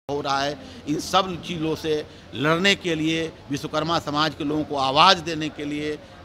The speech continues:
दलित समाज को आवाज़ देने के लिए, अति पिछड़ा समाज को आवाज़ देने के लिए हम लोग रथ यात्रा निकालेंगे।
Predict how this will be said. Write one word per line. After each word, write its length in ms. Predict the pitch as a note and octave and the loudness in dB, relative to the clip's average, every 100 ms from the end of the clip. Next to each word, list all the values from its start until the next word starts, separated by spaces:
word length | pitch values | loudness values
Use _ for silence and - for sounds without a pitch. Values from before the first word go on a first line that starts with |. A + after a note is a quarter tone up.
| - | -2
दलित 220 | D#3 D#3+ | -2 -2
समाज 340 | - D3+ D#3 | 0 2 2
को 140 | - D#3+ | 0 0
आवाज़ 400 | C3 C3 E3+ F#3 | 4 8 8 6
देने 280 | E3+ D#3+ D#3 | 0 -4 -4
के 140 | D3+ | -4
लिए, 260 | C#3+ D#3+ D#3+ | -4 -4 -2
अति 260 | C#3 D#3 | -4 -4
पिछड़ा 260 | C#3+ D3+ D3 | -4 -4 -4
समाज 360 | C#3+ C#3+ D#3 | -2 -2 -2
को 120 | C3 C3+ | -4 -4
आवाज़ 380 | C3 D#3 F#3+ | 4 8 8
देने 240 | E3+ D#3 D3+ | 6 -4 -4
के 160 | D3 | -6
लिए 280 | C#3 D3 D3 - | -6 -6 -6 -4
हम 120 | C3+ | -2
लोग 160 | C3 C3+ | 0 2
रथ 200 | D3 B2+ | 0 4
यात्रा 380 | B2+ D3 F3+ | 4 6 4
निकालेंगे। 720 | E3+ E3 E3 E3 E3 E3 E3+ | 2 4 4 4 2 2 -2